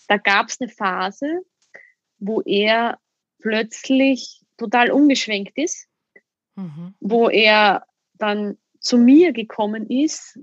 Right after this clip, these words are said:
Speaker 1: also wirklich wieder auf mich zu, wo er gesagt hat, ja, er weiß jetzt für sich ganz klar, dass das mit der Affäre, mit der anderen Frau nichts ist,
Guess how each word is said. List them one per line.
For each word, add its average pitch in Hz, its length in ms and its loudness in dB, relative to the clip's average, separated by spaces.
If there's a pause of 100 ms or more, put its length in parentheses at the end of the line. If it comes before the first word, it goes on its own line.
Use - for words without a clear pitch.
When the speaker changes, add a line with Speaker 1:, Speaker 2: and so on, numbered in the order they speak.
Speaker 1:
also 208 240 -2
wirklich 226 260 -6
wieder 208 160 -2
auf 208 200 0
mich 214 200 -8
zu, 254 320 -2
wo 226 120 -4
er 208 180 -2
gesagt 208 380 -8
hat, 196 100 -10
ja, 214 180 2
er 208 260 0
weiß 190 260 0
jetzt 226 200 -12
für 208 80 -14
sich 208 280 -12
ganz 196 360 -2
klar, 208 520 -6
dass 202 180 -8
das - 200 -12
mit 202 200 -8
der 202 80 -6
Affäre, 202 500 -4
mit 202 160 -4
der 196 120 -2
anderen 190 240 -4
Frau 190 260 -2
nichts 196 260 -4
ist, - 420 0